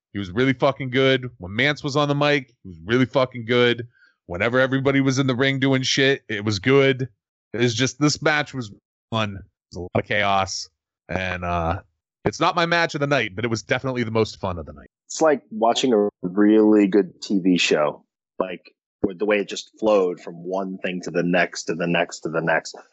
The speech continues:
Speaker 2: And everything was right on time, the way it was supposed to be and where it was supposed to be. And the fact that,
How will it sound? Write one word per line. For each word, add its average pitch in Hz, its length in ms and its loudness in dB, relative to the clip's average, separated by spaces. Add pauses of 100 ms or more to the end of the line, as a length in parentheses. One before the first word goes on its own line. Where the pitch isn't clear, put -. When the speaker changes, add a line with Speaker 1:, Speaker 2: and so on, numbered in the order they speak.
Speaker 2:
And 101 80 2
everything 113 340 0
was 98 180 -4
right 113 220 2
on 107 200 -2
time, 104 400 -4
the 92 80 -4
way 107 180 2
it 101 80 -2
was 101 120 -6
supposed - 360 0
to 104 60 -2
be 98 340 4
and 90 120 -8 (320)
where 120 200 4
it 107 100 0
was 107 140 -4
supposed 113 360 0
to 107 80 0
be. 101 440 2 (260)
And 113 140 2
the 110 40 0
fact 131 280 0
that, 107 140 2